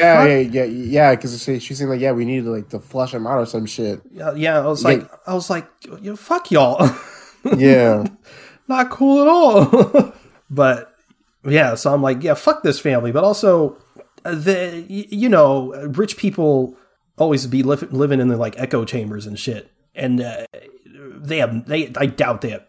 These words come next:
Speaker 1: any idea what the fuck is going on. And so they're just like, "Yeah, thank God for this rain." And they have no idea. But still, fuck 'em. <laughs> But also fuck the,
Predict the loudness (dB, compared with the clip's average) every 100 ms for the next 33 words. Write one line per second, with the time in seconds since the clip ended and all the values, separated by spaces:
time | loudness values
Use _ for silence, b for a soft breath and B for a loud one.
0 | -10 -4 -4 -4 -4 -6 -8 -12 -12 -10
1 | -10 -10 -10 -10 -12 -12 -14 b b b
2 | b b b -4 -2 -2 -6 -8 -6 -4
3 | -4 -6 -6 -6 -6 -8 -8 -8 -6 -8
4 | -10 _ b _ _ -10 -6 -6 -6 -6
5 | -6 -8 -10 -12 -14 -18 b -8 -4 -4
6 | -6 -6 -4 -6 -10 -20 -16 -4 -2 -2
7 | -2 2 2 0 -6 -4 -2 0 0 2
8 | 0 0 -4 -4 -4 -2 -2